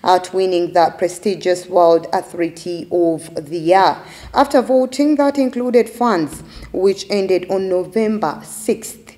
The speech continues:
the Ugandan long-distance runner made it to the shortlist,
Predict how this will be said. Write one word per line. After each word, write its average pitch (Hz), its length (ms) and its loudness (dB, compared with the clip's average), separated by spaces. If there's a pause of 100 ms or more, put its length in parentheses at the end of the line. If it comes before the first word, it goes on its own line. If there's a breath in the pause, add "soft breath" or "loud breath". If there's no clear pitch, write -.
(280 loud breath)
the - 100 4
Ugandan 185 640 4
long-distance 170 880 -2
runner 180 380 0
made 240 260 2
it 226 140 -4
to 226 100 -4
the 202 120 0
shortlist, 196 760 -4